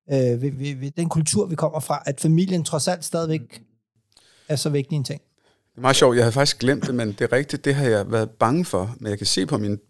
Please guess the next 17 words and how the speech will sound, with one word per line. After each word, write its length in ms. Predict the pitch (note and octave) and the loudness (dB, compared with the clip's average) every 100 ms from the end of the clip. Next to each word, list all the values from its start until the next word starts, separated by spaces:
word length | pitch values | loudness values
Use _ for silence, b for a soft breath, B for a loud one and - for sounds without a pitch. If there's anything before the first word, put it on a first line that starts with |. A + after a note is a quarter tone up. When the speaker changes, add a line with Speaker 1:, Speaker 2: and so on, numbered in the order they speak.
| - | -6
Speaker 2:
børn 220 | G2 G#2 | -4 -4
i 20 | |
dag, 300 | G2+ F#2 E2+ - _ _ _ - | -6 -8 -10 -18 _ _ _ -8
at 80 | |
sådan 180 | - G2+ | -2 -2
er 40 | F2+ | -2
det 100 | F2+ | -6
ikke. 180 | - _ _ C3+ - | -12 _ _ _ -10
Ved 100 | A#2+ | -4
du 60 | |
hvad? 160 | A#2 A#2+ - _ _ | -2 -2 -6 _ _
De 60 | A#2+ | -20
kommer 440 | - - C3 C3 A#2+ | -10 -2 -2 -2 -6
i 60 | A2+ | -12
tide 400 | - - B2 A#2+ | -6 -4 -2 -2
og 80 | G#2+ | -4
utide. 400 | G#2 - A2 | -4 -6 -6